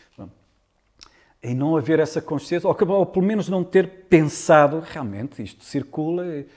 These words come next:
bom, nem saber a capacidade dele ou a maneira como ele, ah, não, eh, no início, quando a coisa realmente se revelou desta maneira, e como eu digo, não pediu licença, entrou, de repente,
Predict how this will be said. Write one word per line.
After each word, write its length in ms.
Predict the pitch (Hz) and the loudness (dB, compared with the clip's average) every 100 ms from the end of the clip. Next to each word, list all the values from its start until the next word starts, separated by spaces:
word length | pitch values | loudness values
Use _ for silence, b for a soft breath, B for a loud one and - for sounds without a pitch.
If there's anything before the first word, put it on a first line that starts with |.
| B B | B B
bom, 300 | 147 156 - - | -6 -6 -8 -10
nem 200 | 113 113 | -8 -8
saber 420 | - 113 135 143 B B B | -8 -4 -4 -4 B B B
a 80 | 143 | -10
capacidade 880 | - 160 165 170 151 127 147 120 104 | -2 0 0 -2 -4 -2 -2 -2 -4
dele 160 | 139 | -2
ou 160 | 156 127 | 0 0
a 60 | 113 | -2
maneira 340 | 127 123 120 | -6 -6 -8
como 260 | 131 117 117 | -8 -8 -8
ele, 140 | 113 113 B B B B - | -10 -14 B B B B -16
ah, 220 | 113 113 117 | -12 -12 -12
não, 500 | 156 165 175 147 127 151 | -8 -6 -4 -4 -8 -10
eh, 120 | 143 - | -12 -8
no 300 | 160 175 208 | -6 -4 -4
início, 680 | 190 160 190 - 185 190 - - 151 _ | -4 -6 -8 -10 -12 -12 -16 -20 -20 _
quando 260 | - 196 196 | -8 -6 -4
a 40 | |
coisa 360 | - 165 151 156 143 | -6 -8 -8 -10 -12
realmente 680 | 131 143 156 147 147 135 - | -12 -8 -8 -6 -6 -8 -14
se 180 | - 139 | -12 -8
revelou 360 | 131 131 131 | -8 -6 -6
desta 260 | 127 123 131 | -4 -8 -8
maneira, 300 | 120 139 151 | -8 -8 -10
e 40 | |
como 280 | - 123 120 | -8 -8 -6
eu 80 | 117 | -8
digo, 240 | 120 117 | -8 -8
não 180 | 120 143 | -4 -4
pediu 260 | 131 127 123 | -6 -8 -6
licença, 460 | 113 - 135 135 | -8 -10 -12 -10
entrou, 460 | 127 120 123 143 147 | -12 -10 -10 -10 -12
de 100 | 131 | -18
repente, 460 | 110 - 123 143 | -18 -14 -14 -14